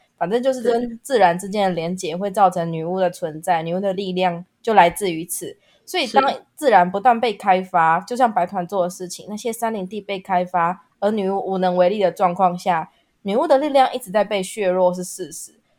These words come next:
Speaker 2: 是。
Speaker 1: 那为什么只要他们继续，白团继续他们的行为，继续开发，造成他们的利益，那女巫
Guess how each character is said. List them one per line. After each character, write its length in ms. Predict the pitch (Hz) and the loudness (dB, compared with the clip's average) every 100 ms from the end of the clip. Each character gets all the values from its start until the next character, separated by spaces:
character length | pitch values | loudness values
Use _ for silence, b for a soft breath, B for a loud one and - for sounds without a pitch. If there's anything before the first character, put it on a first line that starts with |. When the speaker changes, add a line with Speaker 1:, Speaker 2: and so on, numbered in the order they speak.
| _ | _
Speaker 2:
是。 180 | - - | -12 0
Speaker 1:
那 120 | 302 | 2
为 120 | 311 | 2
什 200 | 311 - | 0 -2
么 120 | 175 170 | -2 -2
只 140 | - | 0
要 80 | 240 | 0
他 100 | 302 | 2
们 160 | 269 | 0
继 160 | 254 269 | -2 -8
续， 400 | 254 262 254 240 - | -10 -8 -8 -6 0
白 140 | 196 | 2
团 260 | 254 202 190 | 2 -2 -4
继 140 | 240 | -8
续 100 | 233 | -4
他 100 | 233 | -2
们 160 | 208 185 | 0 -2
的 60 | |
行 320 | 185 175 175 | -2 -6 -6
为， 180 | 185 151 | -6 -8
继 160 | 170 226 | -10 -12
续 160 | 214 | -12
开 240 | 220 214 190 | -4 0 0
发， 300 | 190 175 180 | 2 4 4
造 240 | 180 214 | 4 2
成 140 | 180 175 | 2 0
他 80 | |
们 60 | 185 | 0
的 100 | 175 | 0
利 160 | 180 190 | -2 -6
益， 320 | 185 185 160 _ _ _ | -6 -8 -8 _ _ _
那 140 | 277 294 | -2 0
女 180 | 214 | 0
巫 240 | 202 240 | 0 0